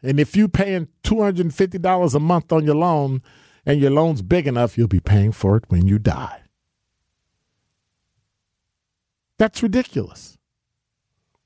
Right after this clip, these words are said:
They should have the same power every other person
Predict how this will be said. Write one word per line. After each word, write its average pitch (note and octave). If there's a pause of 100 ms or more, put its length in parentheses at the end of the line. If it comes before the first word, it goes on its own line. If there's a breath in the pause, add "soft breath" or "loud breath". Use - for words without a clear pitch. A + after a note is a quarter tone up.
(400)
They C3+
should G#3+
have F3+
the D3+
same G3+ (280)
power D3
every D3
other D#3
person B2+